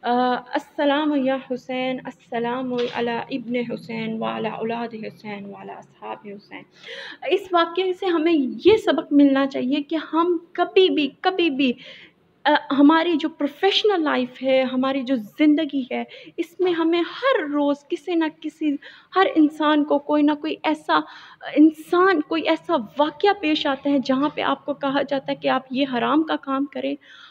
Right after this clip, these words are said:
और आपको ये professional treatment दिया जाएगा, ये आपको आपकी job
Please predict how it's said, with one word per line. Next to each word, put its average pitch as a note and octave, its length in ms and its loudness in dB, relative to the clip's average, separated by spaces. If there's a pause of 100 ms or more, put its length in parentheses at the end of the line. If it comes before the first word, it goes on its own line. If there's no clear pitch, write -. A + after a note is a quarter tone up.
(160)
और C#4 260 2
आपको C#4+ 420 0
ये A#3+ 340 0
professional C4+ 680 0
treatment C4 540 -4
दिया A3+ 160 0
जाएगा, A#3 340 -4
ये A#3 360 -2
आपको C#4 560 -4 (320)
आपकी C4+ 480 -4
job C4+ 360 2